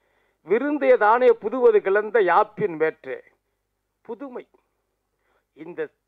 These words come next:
திரை உலகம் புதுமையாக இருக்கிறவனை, கவித்துவமாக இருக்கிறவனை, புதிய கற்பனை. அழகி படத்திலே பாடலாசிரியராக அறிமுக நாளைக்கு அந்த, அந்த விழாவினுடைய மீண்டும் ஒளி, அந்த படத்தை வ-, மீண்டும் கொண்டு வர இருக்கிற நிகழ்ச்சி, இந்த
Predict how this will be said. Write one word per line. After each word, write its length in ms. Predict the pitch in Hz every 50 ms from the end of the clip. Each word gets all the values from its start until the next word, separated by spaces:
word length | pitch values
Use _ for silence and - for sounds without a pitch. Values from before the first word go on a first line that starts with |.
| _ _ 208
திரை 220 | 233 254 262 254 226
உலகம் 440 | 208 202 202 202 190 214 226 254 247 -
புதுமையாக 600 | _ 185 202 208 262 254 247 240 233 233 220 190 202
இருக்கிறவனை, 640 | 196 185 - - - 190 180 165 165 156 160 180 208 - _ _ _ _ _ _ _ _ _ _ _ _ _ _ _ _ _ _ _
கவித்துவமாக 760 | 190 208 254 302 277 _ - 285 285 269 262 254 247 247 226 247 233
இருக்கிறவனை, 640 | 220 208 208 208 214 214 202 180 175 170 170 190 226 - - _ _ _ _ _ _ _ _ -
புதிய 320 | 247 269 269 349 339 349 339 320 -
கற்பனை. 500 | - 247 254 - - 277 285 269 247 202 - 139 170
அழகி 300 | 208 254 254 214 240 214
படத்திலே 460 | - 214 233 240 233 _ 233 226 233 220 - 185
பாடலாசிரியராக 680 | 202 226 226 220 208 202 - 202 202 208 208 196 190
அறிமுக 280 | 208 233 220 208 180
நாளைக்கு 360 | 170 175 190 208 214 202 - 202
அந்த, 140 | 185 170 170 - - _
அந்த 200 | 160 180 175 180
விழாவினுடைய 600 | 160 180 196 220 233 220 202 185 180 165 151 233 202 147 - _ _ _ _ _ _ _ 156
மீண்டும் 440 | 175 247 294 311 311 294 302 262 208 214
ஒளி, 140 | 233 240 226 196 160 151
அந்த 160 | 175 190 202
படத்தை 360 | 175 - 208 220 240 185 240 208
வ-, 220 | 185 185 160 165 143 180
மீண்டும் 320 | 240 294 302 - - 98 - _ _ _ _ _ _ _ _ _
கொண்டு 200 | - 226 240 269 247
வர 100 | 233 220 208
இருக்கிற 260 | 202 196 - 196 196 175 156 170
நிகழ்ச்சி, 480 | 208 233 247 233 254 - - - 262 277 254 185
இந்த 160 | 196 185 180